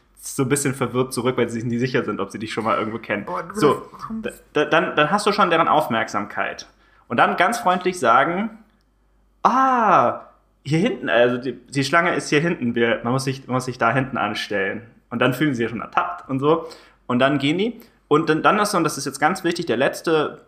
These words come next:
Speaker 1: äh, Schritt des Planes. Ähm, ich selber gebe mir da auch so einen kleinen Belehrungs- oder Widersacherauftrag bei dem Ganzen. Manchmal sagen die noch so einen dummen Spruch, ja, sowas wie, "Man kann's ja mal versuchen." Dann immer sowas antworten wie,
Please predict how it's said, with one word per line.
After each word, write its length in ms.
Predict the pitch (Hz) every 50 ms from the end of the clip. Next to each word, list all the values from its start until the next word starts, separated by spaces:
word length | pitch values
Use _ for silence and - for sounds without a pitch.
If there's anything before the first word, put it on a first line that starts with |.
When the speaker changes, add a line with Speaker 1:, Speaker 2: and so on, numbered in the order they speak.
| - - -
Speaker 1:
äh, 200 | - 117 117 117 - - - - -
Schritt 280 | - - - 151 -
des 100 | - -
Planes. 760 | - - - 120 110 117 143 156 165 196 214 202 - - - -
Ähm, 220 | 113 113 117 117
ich 140 | - 151 -
selber 400 | - 131 135 143 160 165 160 147 139 - - - - - -
gebe 160 | 127 143 139
mir 100 | 147 135
da 100 | 120 117
auch 120 | 90 120 120
so 160 | - 123 117
einen 320 | 117 120 117 110 110 101
kleinen 400 | - - 113 110 113 117 117 - - 104 101
Belehrungs- 720 | 113 113 117 120 131 139 135 135 131 135 135 135 - -
oder 460 | 110 110 107 101 104 104 - - 117
Widersacherauftrag 1160 | 131 156 160 147 127 113 117 113 - - 113 92 - 104 120 120 - - - 113 110 110 -
bei 80 | - 117
dem 100 | 113 117
Ganzen. 360 | 117 120 135 - 127 127 - - - -
Manchmal 280 | - 143 226 190 190 156
sagen 200 | 151 156 165 180
die 60 | 175
noch 100 | 165 156
so 80 | 147 143
einen 120 | 131 135
dummen 240 | 127 139 143 135 127
Spruch, 480 | 123 - - - - 139 135 135 - - - -
ja, 140 | 101 104
sowas 280 | 107 110 117 110 - -
wie, 260 | 117 117 117 113 - - - _ _ -
"Man 100 | 123 -
kann's 200 | - 156 156 -
ja 60 | 147
mal 160 | 131 123 120
versuchen." 800 | - 127 120 120 147 180 202 - - 139 180 233 277 - - - _ _ _ _ _ _ _
Dann 160 | - 151 160
immer 260 | - - 214 208 208
sowas 200 | 180 190 180 180
antworten 340 | - 160 165 175 165 160 151
wie, 280 | 147 160 165 165 -